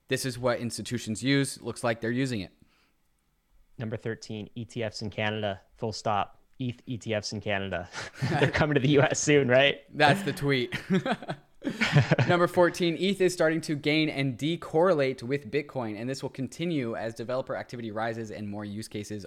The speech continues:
Speaker 1: are created. Uh, that decorrelation from Bitcoin is key to actually people understanding it to be a, a, a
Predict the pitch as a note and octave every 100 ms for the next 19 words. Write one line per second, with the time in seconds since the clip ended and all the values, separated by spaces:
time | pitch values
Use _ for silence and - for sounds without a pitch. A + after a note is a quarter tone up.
0 | - G#2 G#2 - - G2+ G2 A2 F2 -
1 | - - - G#2+ G2+ F#2 C#3 C#3+ C#3+ C#3+
2 | - C#3+ C3 A#2+ A#2+ A2+ A2+ G#2 A2+ A#2
3 | G2+ F#2+ - C3 B2 - - A#2+ A#2 -
4 | G#2+ - A#2 A2+ G#2+ - - - - -
5 | _ _ _ - C#3+ F3 F3+ F3+ F3 E3+
6 | D#3+ E3 D#3+ - C#3+ C#3 C3